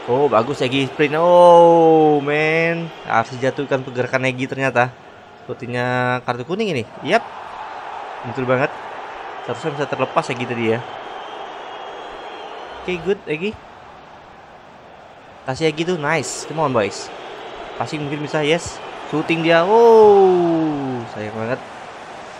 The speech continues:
Udah tadi bisa jadi assist ya buat Egy kalau jadi gol. I mean,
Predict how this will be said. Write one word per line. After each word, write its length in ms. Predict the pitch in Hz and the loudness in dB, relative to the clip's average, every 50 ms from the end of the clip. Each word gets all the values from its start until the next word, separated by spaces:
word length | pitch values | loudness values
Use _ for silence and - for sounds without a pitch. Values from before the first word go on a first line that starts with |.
| - - - | -18 -16 -12
Udah 160 | - 113 110 - | -8 -8 -6 -4
tadi 240 | 123 120 139 135 | -4 -4 -4 -6
bisa 160 | 123 - 123 113 | -6 -8 -6 -6
jadi 320 | 120 110 113 110 107 139 | -4 -2 -2 -2 -2 -2
assist 240 | - 190 165 - 139 | -4 -8 -8 -6 -4
ya 80 | 135 | -4
buat 160 | 139 123 120 - | -2 -4 -4 -4
Egy 160 | 117 107 107 131 | -4 -6 -6 -8
kalau 160 | 123 117 117 113 | -6 -4 -2 -2
jadi 160 | 113 110 117 113 110 113 | -2 -4 -6 -8 -8 -4
gol. 320 | 123 113 110 113 123 139 - - - - - - - - - - - - - - - - - - - - - - - - - - - - - | 0 2 2 2 0 -2 -6 -12 -20 -20 -20 -20 -20 -20 -20 -20 -20 -20 -20 -20 -20 -20 -20 -20 -20 -20 -20 -20 -20 -20 -20 -20 -18 -12 -10
I 80 | 110 113 | -8 -6
mean, 480 | 113 113 113 113 113 117 117 117 113 | -4 -4 -4 -4 -6 -8 -10 -10 -12